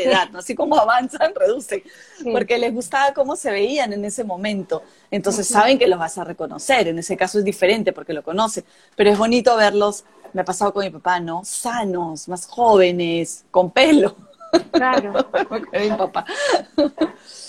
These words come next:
Speaker 1: Bueno, ya, mira, acá Oriana, que este me parece un tema que puede ser para el próximo jueves, el
Speaker 2: Ujú.
Speaker 1: tema de los ángeles, que es un tema lindo
Speaker 2: Ujú.
Speaker 1: también, que a mí y a ti nos encanta. Entonces,
Speaker 2: Sí.
Speaker 1: porque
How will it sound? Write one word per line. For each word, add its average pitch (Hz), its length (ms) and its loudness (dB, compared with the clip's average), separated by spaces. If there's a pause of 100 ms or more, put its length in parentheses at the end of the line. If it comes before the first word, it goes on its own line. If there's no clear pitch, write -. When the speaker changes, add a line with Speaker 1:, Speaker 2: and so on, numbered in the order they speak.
Speaker 1:
Bueno, 262 420 0
ya, 262 360 2
mira, 262 240 -2
acá 285 220 0
Oriana, 311 440 -2
que 311 80 -2
este 320 180 -4
me 339 120 -2
parece 233 360 0
un 269 100 -8
tema 277 320 -2
que 262 100 -4
puede 233 180 -6
ser 247 180 -4
para 254 140 -4
el 220 60 -8
próximo 226 340 -8
jueves, 294 360 -2 (180)
el 247 160 -8
Speaker 2:
Ujú. 214 60 -2
Speaker 1:
tema 226 200 0
de 269 60 -4
los 226 200 -8
ángeles, 202 560 -4
que 220 60 -8
es 214 100 -12
un 254 100 -10
tema 262 220 -4
lindo 269 400 -4
Speaker 2:
Ujú. 208 60 -4
Speaker 1:
también, 220 420 2
que 220 80 -2
a 214 40 -2
mí 226 180 -2
y 240 80 -4
a 247 100 -6
ti 240 160 -6
nos 240 240 -8
encanta. 208 500 -4
Entonces, 208 280 -8
Speaker 2:
Sí. 196 200 6
Speaker 1:
porque 180 120 -2